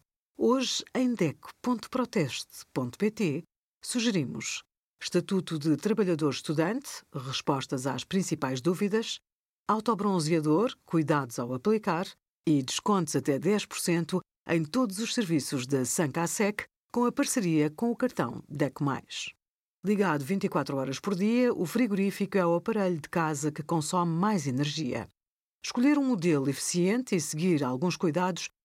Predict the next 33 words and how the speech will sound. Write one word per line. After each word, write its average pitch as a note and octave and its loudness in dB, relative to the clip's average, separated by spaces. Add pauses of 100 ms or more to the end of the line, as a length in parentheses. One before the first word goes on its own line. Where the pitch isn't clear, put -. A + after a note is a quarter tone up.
ajuda A3+ 2
a A3 -2
reduzir F#3+ 0
gastos F#3 -2
desnecessários D#3 0
de C#3+ 0
eletricidade. C#3+ 0 (680)
Não E3+ 4
instale F3+ 0
o D#3+ -2
frigorífico F#3+ 0
junto G#3 0
à D3+ 0
parede E3 0 (340)
e F3 2
a E3+ 6
outros G3 0
equipamentos F#3+ 0
da C#3+ 0
cozinha. C3+ -2 (480)
Tal E3 2
prejudica D3+ 0
a C#3 2
correta D3+ 0
ventilação, E3 0 (260)
o - -2
que G#3 4
exige G#3 0
um A3 2
maior G#3+ 4
esforço - -2
do D3 6
aparelho F3 2